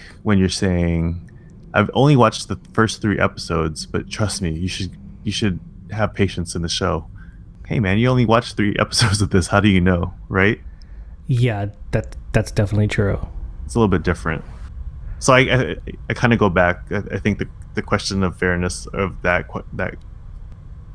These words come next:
Speaker 1: if, if that question is fair is actually more for the critic, 'cause sometimes I feel like critics like things because they know other people are gonna like it,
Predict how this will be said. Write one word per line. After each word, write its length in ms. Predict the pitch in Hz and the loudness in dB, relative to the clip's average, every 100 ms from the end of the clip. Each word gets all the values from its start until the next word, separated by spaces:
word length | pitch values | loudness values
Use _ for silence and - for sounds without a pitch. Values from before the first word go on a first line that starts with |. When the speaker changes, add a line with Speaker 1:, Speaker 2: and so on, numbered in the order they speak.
| - | 2
Speaker 1:
if, 220 | 127 - - | 2 2 0
if 220 | 117 - | 0 2
that 140 | 92 | 0
question 300 | - 104 92 | 0 -4 -2
is 120 | 87 | -4
fair 220 | - 92 87 | 0 2 2
is 100 | 85 | 2
actually 300 | 87 - 90 | -2 -2 -2
more 160 | 82 | -2
for 140 | - 90 | -2 -6
the 80 | |
critic, 340 | - - 82 - - - - - - - - - | -6 -6 -6 -6 -12 -14 -14 -16 -16 -16 -16 -12
'cause 100 | - | -6
sometimes 380 | 104 98 98 85 | -2 0 0 0
I 40 | |
feel 260 | 82 92 85 | -2 -2 0
like 360 | 82 - - - - - - - - - | 0 -4 -10 -14 -16 -18 -18 -18 -18 -10
critics 420 | - 107 98 - | 2 4 4 0
like 240 | 85 87 - | -2 -2 0
things 240 | 104 107 | 0 0
because 220 | - 92 | -2 -2
they 80 | 92 | 0
know 100 | 90 | 2
other 200 | - - | 0 -2
people 240 | 92 98 104 | -2 -2 0
are 20 | |
gonna 160 | 110 113 | 2 2
like 220 | 117 127 | 0 0
it, 160 | 139 | -4